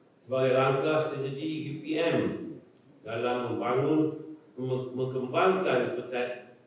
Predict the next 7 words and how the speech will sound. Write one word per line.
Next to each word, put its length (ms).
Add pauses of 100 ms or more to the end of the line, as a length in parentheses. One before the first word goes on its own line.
peranannya 880 (240)
serta, 560 (640)
serta 560
sempena 640
lima 320
puluh 240
tahun 640